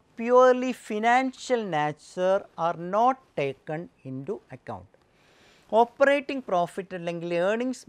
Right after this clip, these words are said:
before interest and taxes കണ്ടുപിടിക്കുന്ന സമയത്ത് purely financial nature-ുള്ള ഐറ്റങ്ങൾ ഒന്നും തന്നെ നമ്മൾ എടുക്കരുത്.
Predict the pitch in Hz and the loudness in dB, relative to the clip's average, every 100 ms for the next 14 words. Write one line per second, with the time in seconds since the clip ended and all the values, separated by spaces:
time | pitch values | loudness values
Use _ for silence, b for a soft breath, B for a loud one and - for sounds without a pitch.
0 | 180 - 190 185 165 156 185 202 - 196 | -12 -8 -6 -4 -4 -6 -6 -6 -10 -10
1 | 196 185 165 156 156 180 - 170 160 170 | -10 -8 -6 -6 -6 -16 -12 -8 -8 -6
2 | 175 165 185 175 175 156 123 117 113 - | -8 -8 -8 -8 -8 -8 -8 -10 -10 -8
3 | 170 - B B _ 233 254 262 269 262 | -8 -8 B B _ -4 2 6 8 8
4 | 262 254 254 254 240 - 190 196 214 233 | 6 4 -4 -6 -8 -10 -8 -6 -6 -6
5 | - - 233 214 165 175 185 - 208 202 | -10 -8 -8 -4 -2 -2 -6 -8 -6 -4
6 | 196 196 226 262 - 160 156 - 185 185 | -4 0 -2 -2 -6 -8 -8 -10 -8 -6
7 | 190 156 151 180 160 147 151 190 160 131 | -6 -6 -6 -8 -8 -8 -8 -10 -10 -12
8 | 139 175 - 135 131 139 147 117 101 117 | -10 -10 -10 -10 -8 -8 -6 -8 -6 -10